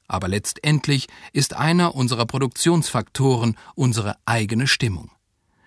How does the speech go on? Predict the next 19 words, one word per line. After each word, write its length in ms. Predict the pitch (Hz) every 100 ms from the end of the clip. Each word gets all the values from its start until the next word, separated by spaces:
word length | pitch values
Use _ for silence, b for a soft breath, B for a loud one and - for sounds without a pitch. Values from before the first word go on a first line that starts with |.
| b
Wenn 180 | 127 151
wir 120 | 170
die 280 | 214 247 214
in 120 | 143
Ordnung 420 | 160 180 139 101
halten, 380 | 101 117 - 165 B B -
dann 140 | 147
haben 160 | 185 175
wir 100 | 139
sicher 320 | 190 190 135
für 160 | 117
uns 320 | - 202 196 117
und 160 | 101
unsere 280 | 101 101 101
Umwelt 480 | - 147 127 113 - B
etwas 400 | B 117 151 147
Günstiges 560 | - 120 104 113 110 -
gemacht. 520 | 110 80 - - _ _ _ _ _ _ _ _
Also, 440 | 131 143 107 80